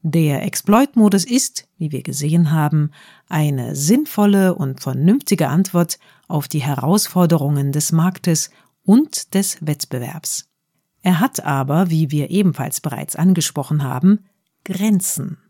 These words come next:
Und die blieben über die Jahre nicht unentdeckt. Es lässt sich ohne große Mühe feststellen, dass Organisationen im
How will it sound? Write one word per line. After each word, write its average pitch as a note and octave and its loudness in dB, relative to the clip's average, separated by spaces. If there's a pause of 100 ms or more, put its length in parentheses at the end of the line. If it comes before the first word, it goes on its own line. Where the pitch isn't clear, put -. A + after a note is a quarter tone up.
(540)
Und - 0
die C4+ 6
blieben G#3+ 4
über D#3+ 0
die D3+ 0
Jahre E3 0 (180)
nicht D#3 -4
unentdeckt. - -2 (800)
Es G#3 -2
lässt C4+ 0
sich - 0 (120)
ohne D4+ 2
große G#3+ 2
Mühe G3+ 6
feststellen, F#3 -2 (300)
dass F3+ -2
Organisationen G3+ 2
im E3+ -2